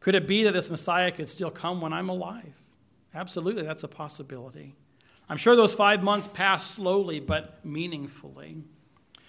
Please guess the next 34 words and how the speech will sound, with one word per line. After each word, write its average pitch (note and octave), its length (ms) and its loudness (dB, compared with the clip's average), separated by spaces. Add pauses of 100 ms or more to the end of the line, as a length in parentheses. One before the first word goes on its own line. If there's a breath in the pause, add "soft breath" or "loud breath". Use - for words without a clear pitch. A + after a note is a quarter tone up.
(200 soft breath)
Well, G3 100 4
as F3 100 2
you're G3+ 100 0
reading B3+ 200 4
down G#3+ 180 6
through A3 120 0
the G3 100 4
story, G3+ 340 6
we've F3 180 2
got F3+ 80 6
to F3+ 40 2
take F#3 220 -2
a F#3 40 0
little F3+ 180 2
bit F3 100 0
of E3 80 -6
a D#3 80 -2
break F3 320 -2
because D#3+ 300 -6
we D#3+ 60 -4
realize E3 480 4
in D#3 80 -2
verse E3+ 160 -2
twenty-six F#3+ 600 0
that D#3 120 -4
it D3+ 100 -6
breaks F3+ 320 -2
now F3 220 2
to E3+ 360 -4 (300 loud breath)
the F3 160 2
angel G3 260 6
coming F#3+ 320 2
to E3+ 100 -4
Mary, E3 460 0